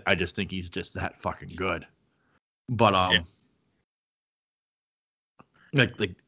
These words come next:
Speaker 1: Desperado is such a good movie, and, like, it's kind of forgotten.
Speaker 2: Yeah.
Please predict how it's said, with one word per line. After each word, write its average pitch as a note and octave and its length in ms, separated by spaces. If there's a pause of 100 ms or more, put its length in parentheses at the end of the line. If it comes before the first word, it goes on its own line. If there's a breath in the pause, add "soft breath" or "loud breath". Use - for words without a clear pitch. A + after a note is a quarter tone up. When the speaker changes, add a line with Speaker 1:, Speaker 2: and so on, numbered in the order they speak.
(140)
Speaker 1:
Desperado A#2+ 640
is F2 100
such - 260
a - 60
good D#3 400
movie, A2 460
and, F#2+ 60
like, F#2+ 140
it's - 100
kind G3+ 200
of D#3 80
forgotten. F#2+ 760 (1120)
Speaker 2:
Yeah. G#2 300